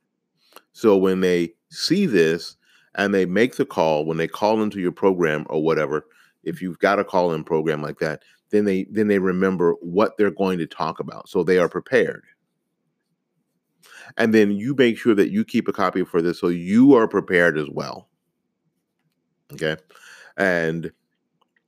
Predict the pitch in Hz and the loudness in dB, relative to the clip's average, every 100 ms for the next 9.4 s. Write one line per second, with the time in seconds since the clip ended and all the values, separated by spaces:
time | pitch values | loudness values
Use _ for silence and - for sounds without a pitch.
0 | _ _ _ _ _ _ _ _ _ _ | _ _ _ _ _ _ _ _ _ _
1 | _ - - 95 95 76 90 85 - _ | _ -10 -2 0 2 2 0 0 -4 _
2 | _ - 104 113 120 110 71 - 90 120 | _ 0 4 6 4 2 -4 -6 0 2
3 | 123 110 90 87 90 - - 78 92 117 | 4 2 4 0 -2 -6 -16 -2 0 0
4 | - 113 90 85 85 87 _ _ - 82 | -2 0 2 2 0 -4 _ _ -14 -6
5 | - 113 120 110 90 80 80 80 - - | 0 2 2 2 0 -2 -2 -2 -4 -12
6 | 73 69 95 107 95 82 82 80 76 - | -8 -2 -2 -2 -6 -4 -6 -6 -8 -10
7 | _ _ - 87 110 127 107 95 _ - | _ _ -4 0 0 0 -2 -2 _ -4
8 | 98 113 120 127 120 113 - 101 92 85 | 2 2 2 -2 -6 -10 -4 -2 -2 -4
9 | 73 71 73 | -4 -4 -4